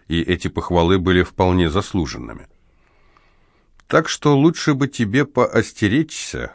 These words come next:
Птахмос». Рамсес Менпехтира, основатель новой династии, покинул Восток и ушел на Запад. На втором году царствования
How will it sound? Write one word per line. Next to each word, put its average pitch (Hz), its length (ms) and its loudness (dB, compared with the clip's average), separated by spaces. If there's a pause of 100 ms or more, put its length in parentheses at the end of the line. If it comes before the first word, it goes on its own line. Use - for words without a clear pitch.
Птахмос». - 800 -6 (1200)
Рамсес 113 640 2
Менпехтира, 101 1120 2 (320)
основатель 98 580 4
новой 95 280 4
династии, 92 580 2
покинул 147 500 2
Восток 113 500 0
и 104 100 2
ушел 120 360 2
на 113 160 4
Запад. 85 480 -2 (720)
На 104 120 4
втором 170 360 6
году 127 300 2
царствования 131 960 4